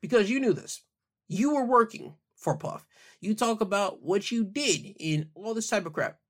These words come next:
If you did all that and you're just now talking about it after these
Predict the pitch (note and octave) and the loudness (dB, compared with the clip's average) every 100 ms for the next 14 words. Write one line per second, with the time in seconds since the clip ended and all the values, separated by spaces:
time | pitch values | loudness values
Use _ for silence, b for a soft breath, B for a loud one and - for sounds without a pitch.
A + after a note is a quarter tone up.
0 | _ C4+ E4 F4 - C#4+ D4 A#3+ D#3 - | _ -2 0 0 -4 -4 -2 -2 -6 -6
1 | C4 G#3+ C#3+ E3 - - _ D#3+ D3 C#3 | -4 -2 -4 -6 -12 -16 _ -2 0 0
2 | A#3+ D4+ D4+ F3+ C4 B3+ - A#3+ A#3 D3 | 0 0 0 -4 -4 -4 -2 -4 -4 -8
3 | B2 - - _ - C#4 E4+ - C#4+ C4 | -6 -6 -6 _ -4 -2 -2 -4 -10 -6
4 | B3+ - | -6 -6